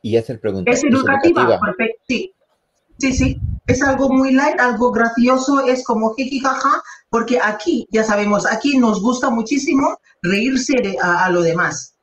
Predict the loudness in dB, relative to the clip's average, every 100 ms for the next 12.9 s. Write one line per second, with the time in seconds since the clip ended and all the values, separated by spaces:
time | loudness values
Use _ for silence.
0 | -4 0 2 0 0 0 0 0 0 0
1 | 0 0 0 -2 -4 -14 _ -4 -4 -2
2 | 0 0 0 -2 -4 -4 -6 -8 -8 _
3 | _ -6 -2 0 0 2 2 2 2 2
4 | 2 2 0 -2 -2 -4 -6 _ _ -4
5 | 0 0 2 0 2 2 2 2 0 0
6 | -2 -2 0 0 0 0 0 -2 -4 -8
7 | _ _ _ _ _ _ _ _ -12 -12
8 | -12 -10 -10 -10 -12 -10 -6 -4 -2 -4
9 | -2 -2 -2 -6 -4 -6 -2 -4 -4 -8
10 | -4 -2 -2 -2 -4 -4 -6 -8 -8 -8
11 | -8 -10 -8 -10 -6 -4 -4 -6 _ _
12 | _ _ -2 0 0 -4 -10 -12 -12